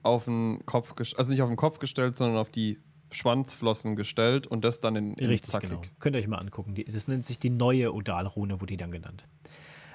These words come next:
Speaker 2: Äh, wie haben's die Nazis benutzt? Die Nazis haben's für einige Divisionen benutzt von der S S, unter anderem die
Speaker 1: Wichtig, wi-, ganz kurz, wichtig, mit diesen zwei
Speaker 2: Ja.
Speaker 1: weiteren Balken, die unten links und unten rechts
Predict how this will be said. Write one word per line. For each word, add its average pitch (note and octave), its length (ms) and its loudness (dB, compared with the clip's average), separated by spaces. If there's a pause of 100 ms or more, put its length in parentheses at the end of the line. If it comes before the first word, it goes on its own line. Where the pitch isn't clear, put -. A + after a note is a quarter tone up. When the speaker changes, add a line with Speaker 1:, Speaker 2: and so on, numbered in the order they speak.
Speaker 2:
Äh, C#3 240 6
wie D#3 120 2
haben's G#3+ 160 2
die D3 120 0
Nazis C#3 400 4
benutzt? G#2+ 440 -2
Die C3 40 -2
Nazis D#3+ 380 2
haben's D#3 240 2
für B2+ 300 4
einige C3 560 4
Divisionen B2+ 560 4
benutzt A2+ 320 -2
von B2 120 0
der A2 120 2
S G2+ 140 0
S, - 260 -2
unter - 220 -2
anderem A#2+ 340 0
die A2 100 -2 (720)
Speaker 1:
Wichtig, G3+ 440 2
wi-, C#3+ 100 2
ganz D#3 200 4
kurz, D3 260 0
wichtig, F#3 380 0
mit F3+ 220 6
diesen F3 300 0
zwei D3+ 240 4
Speaker 2:
Ja. - 120 10
Speaker 1:
weiteren D3 300 2
Balken, D3 360 4
die C3 120 0
unten F3+ 320 2
links F3 280 2
und D3 100 -2
unten A#2+ 240 2
rechts A#2 220 4